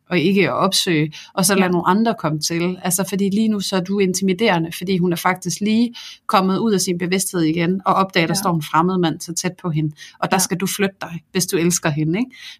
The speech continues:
Speaker 1: Men det der
Speaker 2: Jo.
Speaker 1: med, at han bliver ved med at være insisterende på kontakten, og det
Speaker 2: Ja.
Speaker 1: synes jeg jo egentlig, et eller andet sted, det sad jeg og så på det som sådan, netop en enorm usensitivitet over for hendes situation. Hun er faktisk syg og
Speaker 2: Ja.
Speaker 1: dement.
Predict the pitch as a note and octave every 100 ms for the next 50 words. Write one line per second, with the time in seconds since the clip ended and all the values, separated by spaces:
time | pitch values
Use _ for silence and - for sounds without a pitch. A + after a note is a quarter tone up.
0 | - G3 G3 G3 G3 F3 F3+ F#3+ F#3 A3
1 | G3 E3 D#3+ E3 D#3 E3+ - G3 D#3 D3+
2 | D#3+ D#3+ D#3 F3+ F#3 _ E3 D#3 - -
3 | - - G3 - A3+ G3 F#3 F3+ A3 F#3+
4 | D#3+ - G#3+ G3 F#3 G3 - F#3+ G3+ -
5 | G#3+ E3 E3 F3+ - - A3+ F3 F3 F#3
6 | F#3+ F#3 E3+ G3 F#3 E3 - _ _ _
7 | _ _ G#3 G3+ G#3+ G#3 G3+ G3 G3+ G#3+
8 | A#3 - A#3 A3+ F3+ D#3+ E3+ - E3 D#3
9 | - F3+ D3 D3+ _ _ _ - G#3+ F#3+
10 | D#3+ D3+ - F3 D#3+ D#3 F3+ - G3+ F3
11 | E3 - A#3 F#3+ D#3 E3 D3+ D#3 F#3+ -
12 | - F3 - - A#3+ D#3 D3+ _ - -
13 | - G3 F#3+ F#3 G#3 -